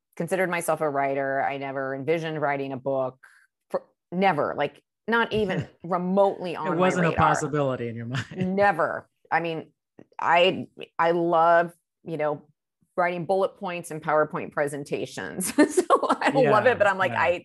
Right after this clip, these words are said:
Speaker 1: that's more my area of, 'cause I get to the point, you know?
Speaker 2: Right. <laughs>
Speaker 1: But I was sharing my story with a friend of mine on a long run.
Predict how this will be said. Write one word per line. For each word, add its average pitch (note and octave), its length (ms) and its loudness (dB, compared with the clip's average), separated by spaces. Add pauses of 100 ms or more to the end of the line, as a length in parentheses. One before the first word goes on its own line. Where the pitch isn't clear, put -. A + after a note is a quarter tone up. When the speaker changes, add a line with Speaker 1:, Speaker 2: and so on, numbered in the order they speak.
(140)
Speaker 1:
that's D#3+ 240 -6
more F3+ 200 -4
my D#3+ 280 -4 (440)
area D#3+ 300 -2
of, D#3+ 100 -8 (140)
'cause - 140 -14
I D3+ 80 -2
get G3 160 -6
to - 60 -6
the F#3+ 80 0
point, D3 300 -6
you - 80 -10
know? D3+ 220 -4
Speaker 2:
Right. - 240 -10 (600)
<laughs> F3+ 120 -2
Speaker 1:
But A3 440 8
I G#3 260 4
was G#3 320 0 (100)
sharing G#3+ 480 -6
my F#3 160 -6
story D#3+ 800 0
with D#3 220 -4
a D#3 40 -12
friend D#3 200 -8
of D#3+ 60 -8
mine D3 520 -6
on D3 260 -6
a D3 60 -6
long D3+ 400 -4
run. C#3+ 520 -6